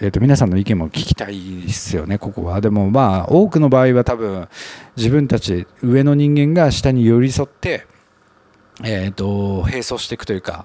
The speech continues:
のが大事なのかなって、まあ、そういうのが、まあ、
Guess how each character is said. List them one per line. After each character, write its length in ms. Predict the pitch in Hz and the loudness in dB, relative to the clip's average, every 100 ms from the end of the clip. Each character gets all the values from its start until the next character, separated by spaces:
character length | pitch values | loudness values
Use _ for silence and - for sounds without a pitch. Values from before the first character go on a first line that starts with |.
| _ | _
の 100 | 127 | -4
が 140 | 113 90 | -2 0
大 160 | 123 | 2
事 100 | 127 | 2
な 100 | 143 | 2
の 60 | 110 | 2
か 120 | - | 0
な 100 | 98 | -2
っ 20 | |
て、 100 | 90 | -2
ま 120 | 107 127 | -2 0
あ、 60 | |
そ 240 | - 147 160 | 2 2 2
う 40 | |
い 100 | 170 | 2
う 60 | 165 | 2
の 100 | 151 | 4
が、 320 | 180 95 - - - - | 2 2 -4 -14 -18 -4
ま 120 | |
あ、 60 | 147 | -4